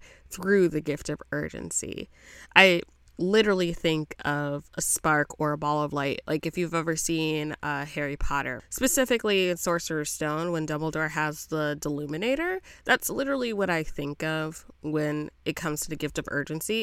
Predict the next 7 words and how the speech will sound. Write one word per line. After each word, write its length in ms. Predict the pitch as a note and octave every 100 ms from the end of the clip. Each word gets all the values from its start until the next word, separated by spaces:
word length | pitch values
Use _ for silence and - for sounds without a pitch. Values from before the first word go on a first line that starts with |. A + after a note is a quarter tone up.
| -
It's 140 | -
highlighting 580 | - F3+ G3 F#3+ F3 E3+
the 80 | D#3
light 300 | D3 E3 -
that's 200 | D3 -
already 580 | D3 D3+ D3 C3+ C#3 D3+ - - -
there. 480 | - - C3+ F2 E2